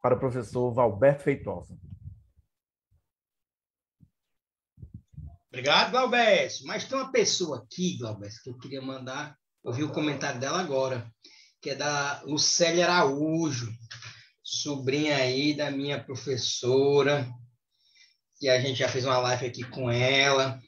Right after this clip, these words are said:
Speaker 2: tá certo? Uma pessoa que eu gosto muito.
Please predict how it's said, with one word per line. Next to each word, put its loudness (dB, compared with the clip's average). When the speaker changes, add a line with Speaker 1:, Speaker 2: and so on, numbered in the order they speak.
Speaker 2:
tá -8
certo? -4
Uma -10
pessoa -2
que -6
eu 0
gosto 0
muito. -2